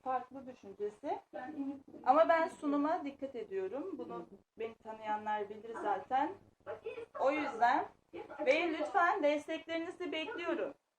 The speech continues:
Rica ediyorum. Şöyle kısa bir vlog oldu çünkü daha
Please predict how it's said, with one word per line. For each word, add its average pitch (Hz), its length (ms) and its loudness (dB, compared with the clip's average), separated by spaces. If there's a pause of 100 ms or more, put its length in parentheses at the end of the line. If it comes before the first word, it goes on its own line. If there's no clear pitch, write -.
(160)
Rica 359 600 0
ediyorum. 233 500 0 (1160)
Şöyle 233 260 0
kısa 254 320 -4
bir 240 260 -4
vlog 277 200 2
oldu 208 360 0
çünkü 392 340 -4 (420)
daha 269 340 4